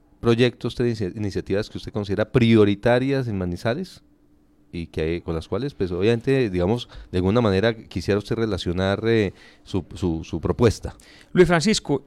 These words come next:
Speaker 2: tenemos tres retos enormes. El primer reto tiene que ver con movilidad y transporte. Manizales tiene un caos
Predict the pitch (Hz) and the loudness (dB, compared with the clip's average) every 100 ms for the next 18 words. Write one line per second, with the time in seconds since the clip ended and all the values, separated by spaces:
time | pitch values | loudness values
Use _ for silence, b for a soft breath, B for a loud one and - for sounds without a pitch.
0 | - 170 185 208 - 220 208 202 214 180 | 0 0 2 0 0 2 2 0 0 0
1 | 170 165 123 123 - _ 170 - 180 175 | 0 0 -2 -6 -8 _ -2 0 0 2
2 | 190 196 214 208 214 208 - _ _ 175 | 2 2 0 2 2 2 0 _ _ -2
3 | 185 180 185 185 180 - 185 180 180 - | -2 -4 -6 -4 -6 -8 -8 -6 -8 -10
4 | - 156 151 151 143 139 165 151 - 147 | -4 0 0 0 0 -2 -6 -8 -8 -8
5 | - - - b b b b b b _ | -10 -20 -20 b b b b b b _
6 | _ 151 151 151 151 175 - 185 185 185 | _ -2 0 0 -2 -4 -4 -2 -2 -2
7 | 175 - 180 175 175 - | -4 -4 -2 -2 -2 -6